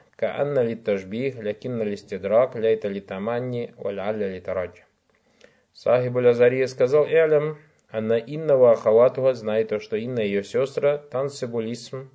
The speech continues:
ставит положение насб исм, ва тарфуль хабар, ставит положение рав хабар. وهي ستة أحرف، их шесть букв. إن المكسورة وأن مفتوحة، كأن ليت المشددة،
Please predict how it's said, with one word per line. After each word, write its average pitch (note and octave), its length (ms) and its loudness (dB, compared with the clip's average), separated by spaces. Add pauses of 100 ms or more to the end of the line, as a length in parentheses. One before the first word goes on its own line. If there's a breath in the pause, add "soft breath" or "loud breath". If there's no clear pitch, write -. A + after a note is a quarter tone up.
ставит C3 400 0
положение A2+ 380 0
насб G#2 260 -4
исм, C3 320 -8
ва - 180 -8
тарфуль B2+ 460 0
хабар, A#2 400 0
ставит A#2 320 -2
положение G#2 340 -2
рав A#2 220 -2
хабар. F#2+ 320 -4 (880 soft breath)
وهي E3+ 300 0
ستة D#3+ 640 2
أحرف، - 380 -6
их C3+ 240 -10
шесть C3 300 -2
букв. A2+ 300 -4 (1500 soft breath)
إن G3 200 4
المكسورة F#3 680 6
وأن E3 520 4
مفتوحة، D#3 720 0 (720)
كأن D#3+ 640 0
ليت D3+ 480 4
المشددة، C#3 960 4